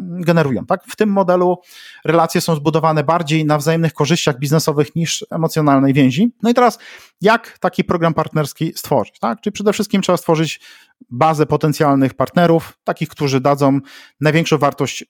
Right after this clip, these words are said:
twoim klientom. Najpierw klienci, a później ty. To jest w ogóle klucz do tego wszystkiego. Największa wartość tego wszystkiego, że, e, szukaj takich partnerów, którzy dadzą jak największą wartość dla twoich klientów,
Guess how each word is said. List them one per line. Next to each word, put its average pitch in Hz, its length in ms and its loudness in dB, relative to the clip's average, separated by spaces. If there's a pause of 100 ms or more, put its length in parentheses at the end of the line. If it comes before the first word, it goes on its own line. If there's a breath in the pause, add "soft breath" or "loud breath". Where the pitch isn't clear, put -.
(140)
twoim 190 320 -2
klientom. 160 480 -2
Najpierw 190 400 0
klienci, 170 420 -2
a - 40 -2
później 151 260 -2
ty. 98 240 -2
To 214 120 2
jest 170 240 -2
w 156 40 -6
ogóle 180 360 4 (140)
klucz 202 380 2
do 139 180 -8
tego 156 160 -4
wszystkiego. 151 580 0 (160)
Największa 170 520 0
wartość 185 360 2
tego 143 120 0
wszystkiego, 156 600 2
że, 151 320 2 (480 loud breath)
e, 143 160 -2
szukaj 208 260 2
takich 233 260 0
partnerów, 170 460 0
którzy 156 280 -6
dadzą 170 580 0
jak 170 180 0
największą 165 400 0
wartość 151 340 0
dla 143 100 2
twoich - 260 -8
klientów, 147 840 -2